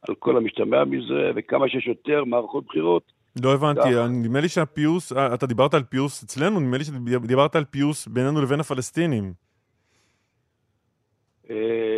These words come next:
Speaker 1: אני לא זוכר את הכתבה הזאת הספציפית, אני
Speaker 2: אה.
Speaker 1: חשבתי שאתה שואל אותי לגבי פיוס.
Speaker 2: לא, לא, לא,
Speaker 1: אלא,
Speaker 2: אתה
Speaker 1: אה,
Speaker 2: הבעת
Speaker 1: אה,
Speaker 2: באותה כתבה, אה, אה, תקווה שההתנתקות תביא ל-, להתחלה של פיוס בינינו לפל-, לבין הפלסטינים.
Speaker 1: אה, אוקיי, אז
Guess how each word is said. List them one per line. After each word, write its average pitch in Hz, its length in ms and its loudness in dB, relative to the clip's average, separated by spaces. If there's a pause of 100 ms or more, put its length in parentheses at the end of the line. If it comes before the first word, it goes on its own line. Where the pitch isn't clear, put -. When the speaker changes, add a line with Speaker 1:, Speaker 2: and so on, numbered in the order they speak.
(440)
Speaker 1:
אני 98 180 -10
לא 110 120 -6
זוכר 110 300 -8
את 101 160 -10
הכתבה 98 640 -4
הזאת 104 220 -6
הספציפית, - 560 -8
אני 98 140 -8
Speaker 2:
אה. 95 120 -10 (200)
Speaker 1:
חשבתי - 240 -8
שאתה - 160 -6
שואל 123 260 0
אותי 120 180 -4
לגבי 107 340 -4
פיוס. 127 380 -2
Speaker 2:
לא, 214 140 8
לא, 190 340 8
לא, 185 260 4
Speaker 1:
אלא, 117 240 4 (120)
Speaker 2:
אתה 135 120 6
Speaker 1:
אה, 208 60 10
Speaker 2:
הבעת 185 240 8
Speaker 1:
אה, 202 60 6
Speaker 2:
באותה 165 260 6
כתבה, 156 680 2
אה, 127 160 0 (220)
אה, 127 220 -2
תקווה 180 460 2
שההתנתקות 151 1120 0
תביא 170 220 0
ל-, 165 300 0
להתחלה 135 880 0
של 175 120 -2
פיוס 151 260 0
בינינו 139 300 -2
לפל-, 143 380 -4
לבין 127 220 -2
הפלסטינים. 143 680 -4
Speaker 1:
אה, 107 220 0 (300)
אוקיי, 98 340 -6
אז 101 80 -8